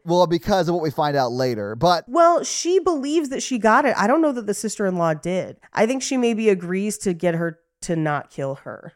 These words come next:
Speaker 1: Or to try to do that. Yes,
Speaker 2: Right.
Speaker 1: I agree. We
Speaker 2: Yeah.
Speaker 1: don't know for sure 'cause we never see that happen.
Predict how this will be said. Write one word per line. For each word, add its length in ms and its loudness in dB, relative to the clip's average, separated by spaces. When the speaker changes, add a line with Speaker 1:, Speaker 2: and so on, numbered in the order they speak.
Speaker 1:
Or 220 4
to 120 -8
try 560 2
to 260 0
do 380 -2
that. 240 -4
Yes, 180 4
Speaker 2:
Right. 260 -2
Speaker 1:
I 140 2
agree. 440 0
We 140 0
Speaker 2:
Yeah. 60 4
Speaker 1:
don't 100 0
know 160 4
for 200 -4
sure 300 -4
'cause 160 -4
we 140 0
never 220 2
see 200 -4
that 180 0
happen. 500 -4